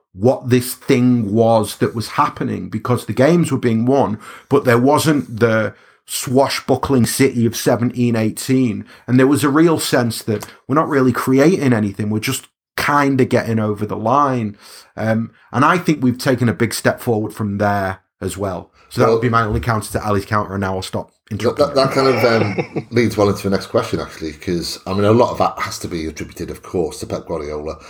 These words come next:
Speaker 2: Um, and perhaps we needed to go through that spell and those performances to get where we are today. Um, at Trap Money City One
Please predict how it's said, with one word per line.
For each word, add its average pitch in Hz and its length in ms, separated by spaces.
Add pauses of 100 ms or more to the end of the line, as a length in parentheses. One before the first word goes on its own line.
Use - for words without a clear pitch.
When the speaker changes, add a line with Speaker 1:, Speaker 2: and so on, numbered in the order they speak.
(180)
Speaker 2:
Um, 95 460
and 110 240
perhaps 139 420
we 143 80
needed 156 380
to - 100
go 160 240
through 131 160
that 113 220
spell 107 360
and 107 120
those 110 160
performances 101 640
to - 100
get 101 220
where 104 140
we 107 140
are 101 200
today. 113 420 (480)
Um, 117 520 (180)
at 139 220
Trap - 320
Money 113 500
City 117 340
One 104 420